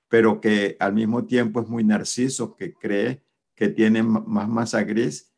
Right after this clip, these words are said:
que la que él tiene. En realidad no tiene, tiene muy poca masa gris. Y eso es, el, digamos, la receta para tener un presidente autoritario de fórmula, de tuiteo, de, de Twitter, ¿verdad?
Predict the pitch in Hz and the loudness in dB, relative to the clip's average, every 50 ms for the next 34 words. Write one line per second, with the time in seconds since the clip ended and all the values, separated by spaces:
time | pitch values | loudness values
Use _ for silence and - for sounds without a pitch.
0 | _ _ _ _ _ _ _ _ _ _ _ _ _ _ - 113 101 95 95 92 | _ _ _ _ _ _ _ _ _ _ _ _ _ _ 0 2 2 2 2 0
1 | 87 - 98 95 92 90 - - 139 147 147 123 101 - - 117 113 110 107 110 | 0 -2 -2 -4 -4 -4 -4 -2 2 2 2 2 0 -2 -2 0 2 2 4 2
2 | 98 95 98 98 101 107 117 113 110 110 110 - 139 143 123 98 87 87 - - | 2 2 2 2 2 2 2 0 0 -2 -4 -4 -2 -2 -2 -2 -4 -6 -6 -6
3 | 104 98 104 98 104 107 107 110 107 - 104 104 101 107 107 98 92 90 90 - | -6 -4 -4 0 0 0 0 0 -2 -4 -4 -4 -4 -4 -6 -6 -6 -8 -12 -12
4 | 95 98 117 139 147 135 143 - _ _ _ _ _ _ _ _ _ _ - 107 | -10 -8 -4 -4 -4 -4 -4 -8 _ _ _ _ _ _ _ _ _ _ 0 4
5 | 107 107 110 110 107 - 135 139 135 131 117 113 - - - 110 107 107 101 101 | 6 6 6 6 4 2 4 4 4 4 2 0 -2 -8 -12 -6 -4 -2 -2 0
6 | 104 110 113 110 117 120 113 110 107 104 107 104 - - 110 107 113 - - 127 | 0 0 0 0 0 0 0 2 2 2 0 0 0 0 0 0 -2 -2 -4 -6
7 | - - 123 120 110 107 - 101 98 98 101 101 107 110 107 107 113 113 110 - | -2 0 0 0 0 0 -2 -8 -8 -6 -6 -4 -4 -4 -4 -4 -4 -6 -6 -4
8 | - 98 98 101 104 104 - 113 110 107 - - 104 90 92 90 90 - 101 101 | -6 -4 -2 -2 -2 -2 -2 -2 -4 -4 -4 -6 -4 -4 -4 -4 -4 -2 0 0
9 | 113 117 123 123 110 107 98 92 90 - - - 107 113 120 120 127 120 113 107 | 2 2 2 2 2 0 -2 -2 -6 -6 -4 0 2 2 2 2 2 0 2 2
10 | 107 101 95 82 92 90 - _ - 85 82 - _ - 107 110 127 131 120 113 | 0 0 0 -2 -6 -8 -8 _ -6 -6 -6 -6 _ -4 0 2 2 2 2 0
11 | 110 107 - _ _ _ _ _ _ _ _ _ _ - 80 95 87 107 87 82 | -2 -4 -8 _ _ _ _ _ _ _ _ _ _ -20 -16 -10 -8 -6 -6 -6
12 | - 92 - - - 123 135 156 143 113 90 - - - - - | -6 -10 -10 -4 0 2 4 4 4 2 0 -2 -6 -14 -20 -20